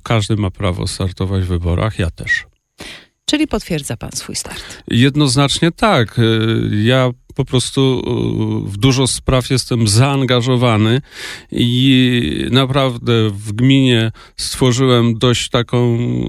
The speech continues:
Speaker 1: solidną grupę pracy i ja po prostu, e,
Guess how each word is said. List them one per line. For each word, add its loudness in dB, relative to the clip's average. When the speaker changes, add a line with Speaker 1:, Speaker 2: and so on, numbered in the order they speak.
Speaker 1:
solidną 0
grupę 0
pracy 0
i -2
ja 2
po -2
prostu, -2
e, -6